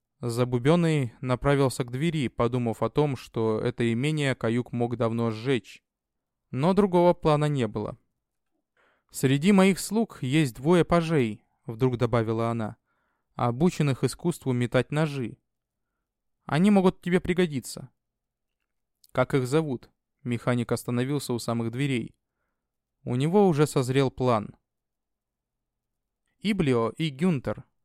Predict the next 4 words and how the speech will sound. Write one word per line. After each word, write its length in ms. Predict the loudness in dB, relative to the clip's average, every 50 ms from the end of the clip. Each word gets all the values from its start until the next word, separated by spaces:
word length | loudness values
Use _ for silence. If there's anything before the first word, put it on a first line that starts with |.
| _ -10
духовные 560 | -4 -4 -2 0 2 2 2 2 2 0 0
сыновья 460 | -2 -2 -2 0 0 0 2 0 0
покойного 500 | 0 0 -2 -2 -2 -2 0 0 0 0
епископа». 800 | 0 -2 -2 -4 -6 -8 -8 -8 -8 -10 -10 -8 -8 -10 -10